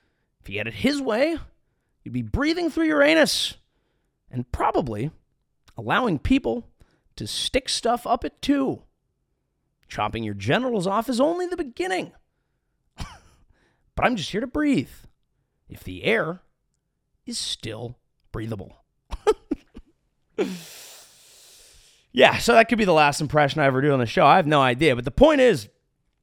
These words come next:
who was that for? I was trying to, I do enjoy watching po-, political content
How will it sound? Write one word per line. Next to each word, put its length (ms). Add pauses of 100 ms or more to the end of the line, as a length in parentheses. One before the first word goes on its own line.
(180)
who 120
was 180
that 180
for? 400 (540)
I 100
was 140
trying 220
to, 120
I 240
do 600
enjoy 720
watching 880 (960)
po-, 220 (100)
political 760
content 680